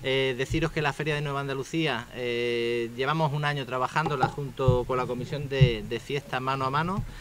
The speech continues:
eh, también con la Delegación de, de Fiestas, a quien quiero agradecer especialmente todo el esfuerzo que ha hecho, y a toda la delegación implicada, el Distrito Nueva Andalucía, eh, en representación de Vanessa en este caso, y también, pues, delegaciones de obras, parques, jardines,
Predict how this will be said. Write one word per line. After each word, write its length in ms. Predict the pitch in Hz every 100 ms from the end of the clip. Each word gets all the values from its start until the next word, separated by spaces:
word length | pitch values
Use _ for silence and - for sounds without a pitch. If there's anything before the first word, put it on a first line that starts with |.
| 143 147 -
eh, 260 | - 135 127
también 240 | 123 135 139
con 100 | 139
la 80 |
Delegación 500 | 135 131 123 - 139
de, 280 | 127 127 120
de 100 | 113
Fiestas, 280 | 110 135 139
a 20 |
quien 120 | 123
quiero 140 | 117 131
agradecer 280 | 127 123 123
especialmente 600 | - 131 123 131 117 117
todo 200 | 127 123
el 60 |
esfuerzo 320 | 120 131 120 117
que 80 |
ha 40 | 127
hecho, 160 | 131
y 80 | 147
a 60 | 120
toda 220 | 127 135
la 100 | 131
delegación 420 | 120 120 113 123
implicada, 500 | 110 110 113 151 202
el 80 | 156
Distrito 300 | 113 117 127
Nueva 160 | 120 113
Andalucía, 520 | 107 - 143 127 101 - - - - - -
eh, 300 | 117 117 117
en 80 | 120
representación 520 | 117 117 117 113 131
de 80 | 135
Vanessa 520 | 127 131 - 120 113 - -
en 140 | 120
este 180 | 117 127
caso, 340 | 120 147 - 117
y 300 | 120 117 113
también, 260 | 117 123 127
pues, 200 | 131 117
delegaciones 640 | 120 117 120 117 139 131 110
de 140 | 123
obras, 240 | 135 123
parques, 320 | 120 131 117 117
jardines, 640 | 120 113 139 131 131 123